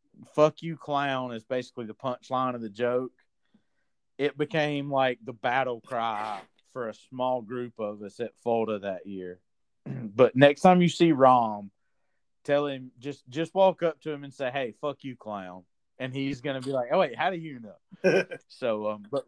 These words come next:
Speaker 1: R-, Rom is still with us.
Speaker 2: <laughs>
Speaker 1: D-Lo, who you've probably never met, is still with us. He played years ago. He's got two small kids now, hardly ever plays.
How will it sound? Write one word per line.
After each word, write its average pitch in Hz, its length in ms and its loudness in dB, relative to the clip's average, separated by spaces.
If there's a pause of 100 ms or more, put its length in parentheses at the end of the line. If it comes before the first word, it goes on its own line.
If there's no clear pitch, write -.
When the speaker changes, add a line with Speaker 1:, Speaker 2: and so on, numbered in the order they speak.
Speaker 1:
R-, 139 200 -4
Rom 165 440 0
is 196 100 -10
still 165 280 -4
with 147 220 4
us. 190 220 6
Speaker 2:
<laughs> - 80 -10
Speaker 1:
D-Lo, 170 520 -2
who 156 120 -8
you've 131 360 -8
probably 143 260 -2
never 139 280 -8
met, 131 460 -8
is 127 120 -20
still 127 260 -4
with 120 240 2
us. 120 160 -8
He 131 120 -6
played 131 440 0
years 123 260 -4
ago. 120 640 0
He's 120 180 -10
got 120 240 -4
two 123 160 -8
small 120 300 -4
kids 120 360 -6
now, 113 300 -4
hardly 113 300 0
ever 110 160 -6
plays. 104 800 -4